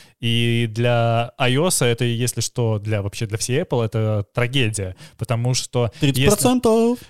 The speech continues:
Speaker 1: Да, потому что, если вы не знали, э, Apple зарабатывает огромные деньги не только на продаже телефонов и продаже подписки, а на тех самых золотых тридцати процентах, которые она срезает с каждой транзакции, проходящей через App Store.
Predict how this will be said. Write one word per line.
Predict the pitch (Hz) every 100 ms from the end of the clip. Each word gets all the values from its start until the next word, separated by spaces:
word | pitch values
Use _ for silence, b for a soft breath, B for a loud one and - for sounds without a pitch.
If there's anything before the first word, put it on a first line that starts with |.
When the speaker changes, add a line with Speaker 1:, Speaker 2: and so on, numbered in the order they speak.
| -
Speaker 1:
Да, | 139 123
потому | 123 135
что, | -
если | 139 131
вы | 135
не | 135 127
знали, | 131 160 185 156 123 127
э, | 120 117 123
Apple | 147 139 135 120
зарабатывает | 123 123 120 127 - 117 113 113 110
огромные | - 120 127 127 117 117 117
деньги | 123 123 117 113 120
не | 135 139
только | 156 135 117
на | 110
продаже | 113 110 107 107
телефонов | - 113 - 131 110 -
и | 107
продаже | 113 107 104 107
подписки, | 113 - 175 - 117 101 B B
а | 120 117
на | 117
тех | 113 123
самых | - 123 110 113
золотых | 120 113 120 113
тридцати | 113 110 - -
процентах, | 113 110 151 165 139
которые | - - 110 107 104
она | 104 107 104
срезает | 98 123 117 113 107
с | -
каждой | 117 104 101
транзакции, | - 113 117 104 113
проходящей | 107 - 113 107 95 107
через | - 107 104
App | -
Store. | - 156 202